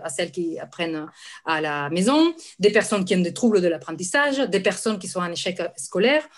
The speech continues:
ou des personnes qui sont arrivées à un âge pour lesquelles certaines capacités cognitives sont, euh, diminuées. Donc, euh, ne pas pouvoir lire ou ne pas arriver à comprendre un texte n'est pas un choix.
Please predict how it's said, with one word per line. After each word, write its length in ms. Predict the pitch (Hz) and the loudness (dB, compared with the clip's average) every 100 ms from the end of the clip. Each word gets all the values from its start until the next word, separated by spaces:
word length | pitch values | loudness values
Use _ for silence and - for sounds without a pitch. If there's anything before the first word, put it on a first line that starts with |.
| - - | -14 0
ou 140 | 277 | 4
des 120 | 247 | 6
personnes 400 | 208 185 - 285 | 4 0 2 2
qui 100 | 285 | 2
sont 240 | - 214 190 | -2 -2 0
arrivées 280 | 185 180 180 | 0 0 0
à 80 | |
un 100 | 160 | 0
âge 280 | 180 262 226 175 - - - | 0 0 2 0 -2 -14 -2
pour 160 | 208 | 2
lesquelles 540 | 196 180 196 285 302 - | 4 4 2 2 0 -4
certaines 320 | 185 180 214 | -6 -6 -4
capacités 480 | 190 190 185 190 185 | -2 -2 -4 -6 -6
cognitives 560 | 175 175 143 269 269 | -6 -6 -4 -2 0
sont, 360 | - 214 240 240 - | -2 0 0 0 -2
euh, 240 | 175 165 | 0 0
diminuées. 480 | 156 202 185 156 139 - _ - - - - | -2 -2 -2 -2 -6 -12 _ -20 -20 -20 -8
Donc, 360 | 185 247 247 240 | 2 4 6 6
euh, 160 | 208 208 | 6 6
ne 140 | 220 240 | 4 6
pas 160 | 262 | 4
pouvoir 300 | 247 240 214 | 4 2 4
lire 380 | 220 254 202 156 - | 4 4 2 -2 -4
ou 100 | 202 | -4
ne 80 | 190 | -2
pas 280 | 208 208 | 0 2
arriver 180 | 202 202 | 2 2
à 80 | 202 | 2
comprendre 400 | 208 180 202 196 | 0 -2 -4 -4
un 80 | 175 | -4
texte 380 | 208 214 - 175 - | -4 -4 -6 -6 -4
n'est 180 | 180 180 | -2 -2
pas 120 | 160 | -2
un 100 | 165 | -4
choix. 420 | 180 254 294 - | 0 2 2 0